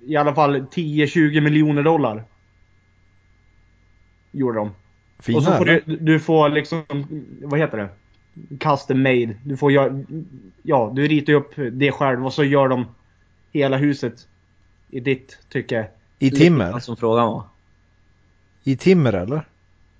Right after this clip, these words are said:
Speaker 1: Ja, i bara timmer. Allting är gjort i timmer. Det är det som är så jävla häftigt med det.
Speaker 2: Ja, timmer är
Speaker 3: Det är
Speaker 2: fint.
Speaker 3: snyggt timmer.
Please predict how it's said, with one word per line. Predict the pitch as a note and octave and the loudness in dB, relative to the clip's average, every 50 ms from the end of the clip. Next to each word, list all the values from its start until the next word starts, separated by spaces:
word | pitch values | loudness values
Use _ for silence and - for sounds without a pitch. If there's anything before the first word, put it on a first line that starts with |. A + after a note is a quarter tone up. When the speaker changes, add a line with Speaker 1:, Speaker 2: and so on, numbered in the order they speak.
| _ _ | _ _
Speaker 1:
Ja, | - E3 G3 G#3 - | 2 4 4 4 4
i | G#3 G#3 G3+ G3+ F#3+ - F3 | 4 4 4 4 2 0 -4
bara | D#3 C#3+ G#3+ A3 G3+ F#3 F3+ F#3+ F3+ | -2 2 4 6 6 6 4 2 0
timmer. | F3+ G#3+ A3+ A3 G3+ E3+ D3 D#3 - - | 0 -4 -4 -4 -2 -2 -4 -4 -4 -2
Allting | B3+ C4 B3+ A3+ G#3 F#3+ - A3 G#3 F#3+ E3+ | 0 2 2 2 0 -2 -4 -4 -4 -2 -2
är | D#3+ | 0
gjort | D#3+ F3 E3 E3 D#3 | 0 -2 -2 -2 -4
i | D3 | -2
timmer. | - G#3+ A#3+ G3 A#2+ A2 A2 | -2 -2 -2 -2 -4 -6 -6
Det | A#2 C3+ D3+ | -2 0 0
är | E3 | 2
det | E3+ G#3 A3 | 4 2 2
som | G#3+ F3+ D3+ | 2 0 -2
är | |
så | C#3+ - | -2 -2
jävla | D3 C#3 C#3 D3+ E3 D3 C3 A#2+ C3+ | -4 -4 -2 0 2 2 2 2 0
häftigt | C#3 C3 C3 D#3 G#3+ - | -2 -2 -2 -4 -6 -4
med | C3+ A2+ G#2 | -4 -6 -6
det. | G#2 G2+ F#2 - _ _ _ _ _ _ _ _ _ _ _ | -8 -10 -12 -16 _ _ _ _ _ _ _ _ _ _ _
Speaker 2:
Ja, | - | -18
timmer | - - C#3+ D#3+ G3 G3 | -4 -2 0 0 2 2
är | |
Speaker 3:
Det | E3+ | 2
är | C#3+ | 2
Speaker 2:
fint. | - G#3 F#3+ B2+ A2+ | 0 -2 -4 -2 -4
Speaker 3:
snyggt | E3 - - - - | -6 -8 -10 -14 -6
timmer. | - A#2+ A2+ G#2+ F#2+ | -4 -4 -4 -4 -6